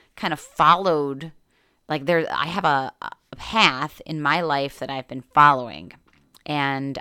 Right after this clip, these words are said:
I have these, the universe, and, and you guys don't have to believe in the universe, but I do. The universe has given me these little things that I like to call Easter eggs. And Easter eggs are things that kinda let me know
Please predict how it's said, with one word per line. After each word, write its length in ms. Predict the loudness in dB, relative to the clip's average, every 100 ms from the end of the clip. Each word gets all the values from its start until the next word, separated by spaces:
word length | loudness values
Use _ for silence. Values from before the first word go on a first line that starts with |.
| -10
I 100 | -8
have 260 | -2 -2
these, 240 | -2 -8 -10
the 80 | -12
universe, 720 | -4 -2 -2 -4 -6 -8 -12 -6
and, 160 | -6
and 200 | -4 -6
you 80 | -4
guys 160 | -4 -6
don't 100 | -6
have 180 | -10 -10
to 80 |
believe 300 | -14 -12 -14
in 60 | -12
the 60 | -12
universe, 420 | -12 -10 -10 -10
but 180 | -12 -6
I 140 | -4
do. 200 | -4 -10
The 120 | -8
universe 380 | -8 -4 -4 -4
has 140 | -10
given 240 | -8 -8 -6
me 100 | -8
these 200 | -8 -10
little 140 | -10
things 460 | -10 -10 -10 -10 -12
that 100 | -10
I 80 | -8
like 160 | -8
to 60 | -8
call 180 | -10 -8
Easter 380 | -6 -8 -6 -10
eggs. 300 | -10 -14 -16 -12
And 120 | -10
Easter 340 | -6 -6 -2 0
eggs 240 | 0 -4
are 140 | -8
things 460 | -8 -6 -6 -6 -8
that 180 | -12 -12
kinda 200 | -10 -8
let 220 | -4 -4
me 80 | -4
know 260 | -6 -8